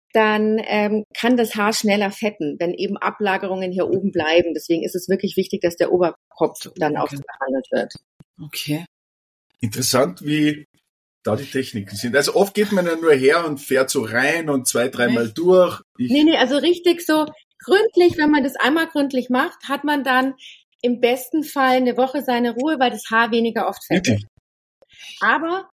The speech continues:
Speaker 1: total wichtig, nach dem Shampoonieren, und das wundert mich total, weil ich immer dachte, das ist ganz klar, aber es wissen leider viele nicht, ähm, man nutzt nach dem Shampoo den Conditioner.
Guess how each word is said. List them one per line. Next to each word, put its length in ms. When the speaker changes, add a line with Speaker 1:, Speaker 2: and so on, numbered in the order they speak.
Speaker 1:
total 560
wichtig, 580
nach 500
dem 200
Shampoonieren, 760
und 120
das 160
wundert 380
mich 160
total, 340
weil 140
ich 140
immer 240
dachte, 380
das 160
ist 180
ganz 280
klar, 240
aber 140
es 100
wissen 240
leider 380
viele 240
nicht, 260
ähm, 320
man 320
nutzt 400
nach 300
dem 160
Shampoo 360
den 180
Conditioner. 560